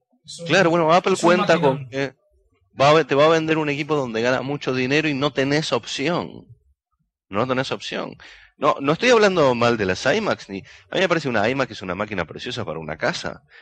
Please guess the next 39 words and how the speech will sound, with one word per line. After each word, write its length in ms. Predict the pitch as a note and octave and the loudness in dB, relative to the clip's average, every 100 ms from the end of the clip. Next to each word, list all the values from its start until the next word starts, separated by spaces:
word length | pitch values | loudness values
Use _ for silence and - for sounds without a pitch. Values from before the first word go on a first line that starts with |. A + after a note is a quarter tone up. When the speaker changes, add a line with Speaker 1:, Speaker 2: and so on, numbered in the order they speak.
| _ | _
Speaker 2:
pero 160 | - E3+ | -6 -2
me 120 | F#3+ | 0
parece 320 | G3+ A#3 A3+ | 2 0 -2
que 100 | - | -2
no, 200 | E3 D3 | 0 -2
no 140 | C3 D3 | -2 -4
es 120 | - | -4
un, 100 | C#3+ | -6
no 100 | C3 | -6
es 80 | C#3+ | -4
tan 160 | C3+ C#3 | -2 -2
buena 160 | C#3 | -2
inversión 420 | B2 G#2 F#2+ C#3+ | 0 -2 -2 -4
cuando 220 | E3+ C#3+ F2 | -2 -2 -2
lo 80 | |
vas 180 | E2 F2+ | -4 -6
a 60 | F2+ | -6
comprar. 420 | E2+ E2+ G2+ B2 - - - _ _ - _ | -6 -2 0 0 -6 -20 -20 _ _ -20 _
A 120 | - F#2 | -6 -2
mí 200 | D3 D#3+ | 2 2
el 140 | D3 | 2
hecho 260 | D3 - C3+ | 0 0 0
de 160 | A#2+ A2 _ _ | 0 -2 _ _
poner 300 | G2 A2 B2+ | -2 0 0
el 60 | |
mo-, 200 | A#2+ G#2+ - | -2 -6 -8
me 220 | - G2 | -10 -6
parece, 280 | F#2+ G#2 F2+ | -4 -4 -6
por 100 | F2 | -8
un 100 | A2 | 0
lado 160 | C3+ B2+ | 0 0
compras 420 | A#2 B2+ C3 B2 | -2 -2 -2 -4
la 180 | G#2 G2 | -6 -8
P 160 | A2+ | -8
C 220 | G#2+ C3 | -6 -2
y 40 | D#3+ | -2
por 180 | C3 A2 | -2 -6
otro 200 | G#2 G2 | -4 -2
lado, 360 | A2+ C3+ D3 | 2 2 0